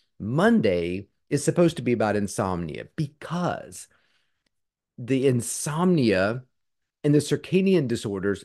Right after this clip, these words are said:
share a lot in common. Number one, that three percent is probably a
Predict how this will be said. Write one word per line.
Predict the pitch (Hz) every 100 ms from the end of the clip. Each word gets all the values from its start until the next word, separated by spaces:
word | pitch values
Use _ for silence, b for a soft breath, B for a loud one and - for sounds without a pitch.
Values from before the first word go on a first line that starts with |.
| -
share | - - 202 196
a |
lot | 160 139 123
in | 117
common. | 110 101 82 - _
Number | 160 175 147
one, | 123 104 80 - _ _ -
that | 113 -
three | - 147 160
percent | 156 104 - 147 131 95 87 -
is | 123
probably | - - - 160 160 123 107 101 - _
a | -